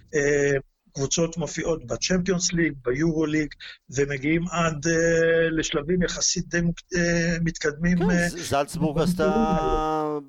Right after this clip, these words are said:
Speaker 2: חיים קשים מאוד העונה ב-, בבית המוקדם ב-, בליגת האלופות,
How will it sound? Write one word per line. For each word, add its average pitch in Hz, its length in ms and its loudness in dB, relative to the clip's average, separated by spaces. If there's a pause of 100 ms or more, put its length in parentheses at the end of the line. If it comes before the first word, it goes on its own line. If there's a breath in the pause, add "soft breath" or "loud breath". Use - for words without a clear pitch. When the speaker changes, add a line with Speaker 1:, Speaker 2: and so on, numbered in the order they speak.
Speaker 2:
חיים 160 320 -4
קשים 180 320 -4
מאוד 254 200 0
העונה 156 280 0
ב-, 117 460 0
בבית 113 400 -2
המוקדם 110 400 -6
ב-, 104 520 -2
בליגת 104 360 -8
האלופות, 98 520 -8